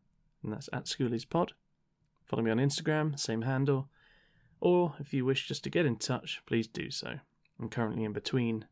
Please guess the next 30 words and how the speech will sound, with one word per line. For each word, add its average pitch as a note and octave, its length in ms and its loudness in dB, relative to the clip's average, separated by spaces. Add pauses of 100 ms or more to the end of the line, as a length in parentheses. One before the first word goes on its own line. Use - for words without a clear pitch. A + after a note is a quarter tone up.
(100)
seasons. D#3+ 760 0
I'm A2 220 -4
looking A2 280 -4
to - 100 -14
try A2 180 0
and G#2 80 -2
get G#2+ 140 -4
more G#2 180 0
people B2 480 -4 (440)
that - 100 -2
I - 60 -2
can A#2 160 0
interview A2+ 320 -2
to - 100 -10
talk - 180 -6
about G#2 220 -2
the - 60 -4
school C3+ 280 2
days. C3+ 240 0
I've A#2 60 -6
got A2+ 140 -2
some A2+ 100 -2
very C#3+ 220 6
exciting A#2 420 0
guests A2+ 260 -2
lined G2+ 280 0
up. - 180 0 (180)
And A#2+ 100 -2
of - 100 -6
course, D3+ 380 4